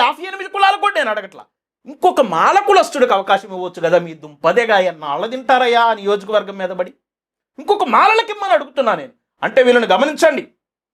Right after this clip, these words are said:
ఎస్సీలో ఉన్న రిజర్వేషన్లన్నీ మేమే అనుభవిస్తామనేది ఒక మనువాదం అయితే, మాలల్లో కూడా ఇతర, ఇతర కుటుంబాలు ఎవరూ అనుభవించకూడదు, మాల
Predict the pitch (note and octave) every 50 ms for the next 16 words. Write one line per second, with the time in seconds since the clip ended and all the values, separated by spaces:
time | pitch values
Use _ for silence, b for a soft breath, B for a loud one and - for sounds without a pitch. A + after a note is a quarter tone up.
0 | _ _ _ _ _ C3+ F3+ A3 A3 - - D#4 D4+ D#4 D4+ D4+ D4+ D4 D4+ D4+
1 | D4+ D4+ D4+ D4 B3+ A#3+ B3+ D4 D4+ D4 D4 D4 D4 D4 C#4+ C#4+ D4 D4+ D#4 D4+
2 | B3+ A3+ B3 C#4+ D4 D#4 D4+ C#4+ C#4+ D4 D4 D4+ D4+ D4 - _ D#4 C#4+ D4+ D4
3 | D4 D4 D4 D4 D4+ C4+ B3 - C4+ C4 B3 B3 C#4+ D4+ D#4 E4 D#4+ D4+ D4 C#4+
4 | C#4+ D#4 D4+ B3+ F3 - _ _ _ _ _ _ _ _ _ _ _ _ _ _
5 | A2+ A2 A2 B2 D#3 G#3 B3 D4 E4+ F4 F4 F4 E4+ E4 D#4 D4+ C#4+ C#4 C#4 C#4
6 | C4+ C4 B3 A#3+ _ - D4 D4 - _ _ _ G#3 G3+ _ _ D4 D4 D4 D4
7 | C#4 - C#4 B3 B3 B3 B3 B3 A#3 A3 G3 G#3 B3 C4+ C4+ B3+ A#3+ A#3 G#3+ A3+
8 | A3+ A3 G3+ - G#3+ F3+ F#3 F#3 F3 E3 E3+ E3 D3 A#2+ A2+ - C3+ E3 A#3 C#4+
9 | D#4